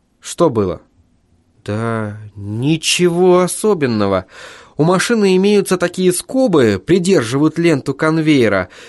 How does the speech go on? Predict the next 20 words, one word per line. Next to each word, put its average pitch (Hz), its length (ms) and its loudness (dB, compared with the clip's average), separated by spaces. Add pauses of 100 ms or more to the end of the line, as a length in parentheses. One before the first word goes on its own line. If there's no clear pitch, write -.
(140)
и 165 240 -2
Шерри 208 440 0
как 147 240 -4
раз 202 260 -2
возилась 175 480 2
с - 60 -4
этими 175 280 0
скобами. 113 640 0 (240)
Хотела 185 420 0
немного 180 460 4
ослабить 170 460 0
натяжение, 170 1040 0
потому 165 420 0
как 170 240 -2
мы 170 360 2
собирались 165 560 2
загрузить 160 640 2
плотную 180 500 2
толстую 175 540 0
ткань. 143 460 0